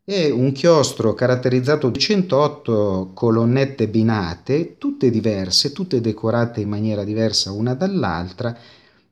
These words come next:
che è stato costruito tra il millecentosettantasei e il millecentoottantanove. Entrando all'interno del Duomo, vediamo una pianta a croce commessa,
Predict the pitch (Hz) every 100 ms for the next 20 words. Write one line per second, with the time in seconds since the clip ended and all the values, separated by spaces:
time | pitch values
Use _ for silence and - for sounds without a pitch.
0 | _ 185 196 170 131 139 - 170 120 117
1 | 117 113 160 214 120 - 143 135 110 -
2 | 107 - 131 143 185 - 101 104 117 147
3 | 165 180 180 - 101 92 104 92 - 95
4 | 95 95 90 82 85 95 _ _ _ _
5 | _ _ _ _ _ _ _ _ _ _
6 | _ _ _ _ _ _ _ _ _ _
7 | 95 104 131 135 127 110 98 104 104 -
8 | 147 135 107 90 92 98 127 143 180 202
9 | 185 135 113 - _ _ _ _ _ -
10 | 123 143 131 123 107 107 131 127 120 107
11 | - 113 113 101 104 104 120 127 110 -
12 | - 156 -